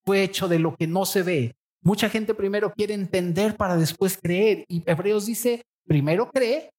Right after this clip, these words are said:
y vas a entender". Dice, "Por la fe entendemos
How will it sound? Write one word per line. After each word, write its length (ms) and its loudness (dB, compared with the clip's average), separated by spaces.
y 140 4
vas 220 0
a 40 4
entender". 640 0
Dice, 260 0
"Por 340 -2
la 260 -2
fe 320 0
entendemos 1300 0